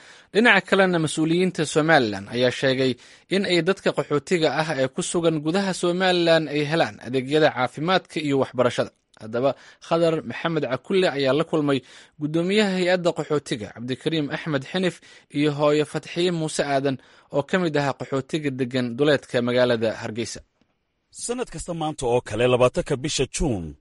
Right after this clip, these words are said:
Speaker 2: waxaa laga xusaa dunida oo dhan maalinta qaxootiga ee caalamiga ah. Sanadkii labadii kun iyo kowdii ayaa Qaramada Midoobay waxay u aqoonsatay maalintaasi, labaatanka Juun,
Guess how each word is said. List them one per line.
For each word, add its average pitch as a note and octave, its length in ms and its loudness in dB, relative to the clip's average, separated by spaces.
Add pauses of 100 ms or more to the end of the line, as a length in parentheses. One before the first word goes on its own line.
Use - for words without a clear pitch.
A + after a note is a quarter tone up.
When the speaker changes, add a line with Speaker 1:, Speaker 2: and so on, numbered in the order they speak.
(460)
Speaker 2:
waxaa D3+ 260 -2
laga D3 160 0
xusaa B2 340 -2
dunida B2+ 340 0
oo A#2+ 180 2
dhan F2+ 200 -4 (480)
maalinta C3+ 400 0
qaxootiga G#2+ 540 -4 (380)
ee B2+ 120 0
caalamiga G2+ 540 -4
ah. G#2+ 160 0 (400)
Sanadkii B2 400 -4
labadii A#2+ 320 0
kun A#2 160 -4
iyo A2+ 140 0
kowdii A2+ 520 -2 (300)
ayaa C3+ 200 2
Qaramada D3 440 0
Midoobay A#2 500 2 (300)
waxay F3+ 260 2
u C#3+ 100 6
aqoonsatay G#2+ 720 0 (260)
maalintaasi, B2 760 2
labaatanka A#2 540 2
Juun, B2+ 260 0